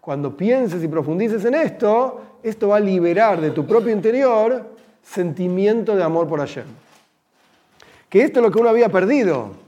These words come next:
En la página anterior, el Alter Rebbe explicó que todos tenemos en el interior a Ahavas Hashem, Iras Hashem, wow, viene de Keil, eh, de, de este nivel espiritual, pero lo perdiste.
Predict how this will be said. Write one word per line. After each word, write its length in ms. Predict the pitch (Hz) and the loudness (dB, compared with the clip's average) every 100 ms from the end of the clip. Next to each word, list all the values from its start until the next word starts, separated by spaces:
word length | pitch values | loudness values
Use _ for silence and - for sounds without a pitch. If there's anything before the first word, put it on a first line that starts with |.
| _ _ - - _ _ _ _ _ _ _ | _ _ -20 -20 _ _ _ _ _ _ _
En 120 | 175 | 0
la 100 | 170 | 0
página 340 | 170 262 240 214 | 2 0 2 2
anterior, 480 | 170 190 196 185 185 | 4 4 6 4 4
el 80 | |
Alter 240 | 185 180 185 | 0 0 0
Rebbe 160 | 190 | 2
explicó 1000 | 190 190 160 180 185 190 185 185 180 175 - _ | 0 -2 -4 -2 2 2 4 2 0 -4 -12 _
que 100 | 214 | -6
todos 300 | - 277 269 | 0 2 2
tenemos 340 | 269 262 233 175 | 0 0 0 0
en 60 | |
el 80 | 180 | -2
interior 680 | 175 185 180 196 196 185 190 | -2 -2 2 2 4 2 0
a 240 | 165 175 | 0 0
Ahavas 200 | 247 208 | 0 -2
Hashem, 420 | 208 220 208 202 202 | -2 -2 0 0 0
Iras 280 | 285 254 | 2 2
Hashem, 560 | 254 220 226 214 208 202 202 - _ | 0 0 2 2 0 -2 -8 -20 _
wow, 480 | 220 262 277 262 233 | -6 -4 -2 -2 -2
viene 300 | 214 254 240 | 0 2 2
de 140 | 214 | 0
Keil, 720 | - 185 233 226 214 214 196 - - - | -2 2 2 2 -2 -4 -6 -10 -20 -18
eh, 240 | 180 185 185 | -14 -14 -10
de, 120 | 196 | -6
de 240 | 196 190 202 | -2 0 0
este 200 | 196 190 | 0 2
nivel 240 | 196 214 | 4 2
espiritual, 840 | 202 226 226 202 240 226 220 - - | 2 -2 -2 2 6 6 2 -6 -2
pero 120 | 220 | 0
lo 100 | 240 | 2
perdiste. 960 | 240 262 330 - 247 196 156 113 98 | 0 0 0 0 0 2 0 -4 -10